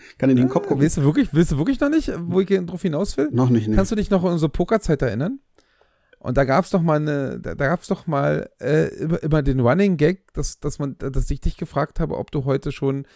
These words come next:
Speaker 2: Geschlechtsverkehr hattest.
Speaker 1: Ach, ja, ja,
Speaker 2: Weil
Speaker 1: ja,
Speaker 2: du
Speaker 1: ja.
Speaker 2: immer, wenn du,
Speaker 1: Ja.
Speaker 2: immer wenn du Geschlechtsverkehr hattest,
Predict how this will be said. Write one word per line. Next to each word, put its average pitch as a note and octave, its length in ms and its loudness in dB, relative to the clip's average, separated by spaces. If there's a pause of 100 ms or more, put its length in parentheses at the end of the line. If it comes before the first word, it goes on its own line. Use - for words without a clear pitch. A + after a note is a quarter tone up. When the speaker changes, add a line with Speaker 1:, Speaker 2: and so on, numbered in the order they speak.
(180)
Speaker 2:
Geschlechtsverkehr D3 580 0
hattest. - 340 -2
Speaker 1:
Ach, - 20 -6 (120)
ja, C3+ 320 2
ja, A#2 120 2
Speaker 2:
Weil C3+ 120 6
Speaker 1:
ja, D3 60 2
Speaker 2:
du C#3+ 60 0
Speaker 1:
ja. - 60 -6
Speaker 2:
immer, G#3+ 280 2
wenn G3 100 2
du, F#3 200 0 (120)
Speaker 1:
Ja. - 180 0 (760)
Speaker 2:
immer G3 200 2
wenn F#3 120 2
du F3 60 6
Geschlechtsverkehr F3+ 560 2
hattest, E3+ 380 -2